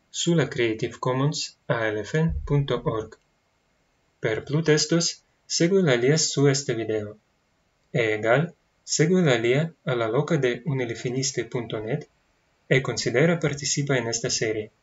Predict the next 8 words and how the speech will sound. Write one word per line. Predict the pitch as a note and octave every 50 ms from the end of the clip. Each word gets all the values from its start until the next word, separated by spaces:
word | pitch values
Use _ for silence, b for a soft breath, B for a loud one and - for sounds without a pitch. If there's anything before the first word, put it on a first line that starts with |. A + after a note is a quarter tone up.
| _ _ _ _ _ _ _ _ _ _ _ _ _ _ _ _ _ _ _ _ _ _ _
Me | C3+ B2 C3 D#3 E3+ E3 F3
es | E3 E3 - -
solo | - D3+ D3 C#3+ C3+ C3+ C#3 -
un | D3+ C3+ B2
narror. | A#2+ A2+ A2+ A2+ A2 G#2+ G#2+ G#2 - _ _ _ _ _ _ _ _ _
A | - C#3 B2+
cada | C3+ D3 C#3 B2+ A2+
vez, | G#2+ A2+ B2 D3 E3+ - - -